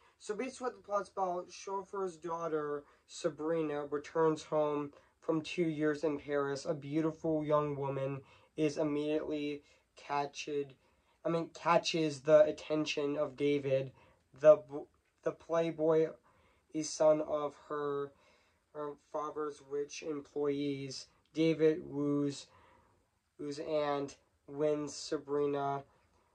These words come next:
uh, um, who has always been in love with him. However, their romance is threatened by David's serious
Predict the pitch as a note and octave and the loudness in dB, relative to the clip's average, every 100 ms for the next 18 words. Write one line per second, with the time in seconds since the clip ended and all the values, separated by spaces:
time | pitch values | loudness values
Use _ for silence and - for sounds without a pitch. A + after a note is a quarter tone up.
0 | _ - D3+ D3+ - - D3+ D3+ C#3+ C#3 | _ -4 0 0 -2 0 2 2 0 -12
1 | _ _ _ - E3 D#3 D3+ D3+ C#3+ - | _ _ _ -4 0 0 0 -4 -6 0
2 | D#3 D#3 D3+ C#3+ - - - D#3 D3+ D3+ | 4 4 2 -2 -6 -8 0 2 2 2
3 | D3 C#3+ - D#3 D3 C#3+ C#3 _ _ _ | 0 -4 2 4 4 0 -2 _ _ _
4 | _ D#3+ D#3 D3 C#3 D3 C#3+ C#3 C#3+ - | _ 2 4 2 2 6 6 4 -2 -6
5 | - D3 D3 C#3+ - D3 C#3+ D#3 D#3 D3 | -6 -2 -2 -2 -2 0 6 8 8 6
6 | D3 C#3 C#3+ C#3+ C3+ C#3+ D3 C#3+ C#3 C3+ | 0 0 2 2 2 4 4 2 -2 -6
7 | - C#3+ - - D3 - C#3+ C#3+ C#3 C#3 | -6 -8 -6 0 0 0 -6 -4 -2 0
8 | C#3 C#3 C#3 C#3+ C#3+ C#3+ - - D3 C#3 | 0 -2 -4 -4 -4 -6 -12 -8 -6 -4
9 | C#3 C3+ | -4 -6